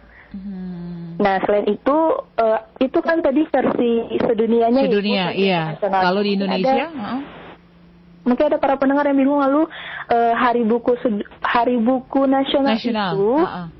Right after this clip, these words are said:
Speaker 2: kapan diperingati? Nah, Hari Buku Nasional itu diperingati setiap tanggal tujuh belas Mei. Kenapa? Karena tanggal tujuh belas Mei itu adalah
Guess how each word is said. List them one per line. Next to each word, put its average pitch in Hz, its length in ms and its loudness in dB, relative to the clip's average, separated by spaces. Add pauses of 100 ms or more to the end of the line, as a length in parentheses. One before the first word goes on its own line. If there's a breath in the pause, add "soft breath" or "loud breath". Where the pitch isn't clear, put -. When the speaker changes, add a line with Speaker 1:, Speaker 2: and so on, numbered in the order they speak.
(120)
Speaker 2:
kapan 254 320 0
diperingati? 208 800 2
Nah, 196 200 2 (220 loud breath)
Hari 277 300 2
Buku 285 300 2 (200)
Nasional 262 540 2
itu 240 200 0
diperingati 233 640 2
setiap 226 440 2 (120)
tanggal 214 400 2 (100)
tujuh 269 300 2
belas 214 340 2
Mei. 196 340 2
Kenapa? 220 600 0
Karena 220 560 0 (420)
tanggal 214 300 0
tujuh 220 240 0
belas 220 220 0 (120)
Mei 214 240 2
itu 214 120 0
adalah 220 600 2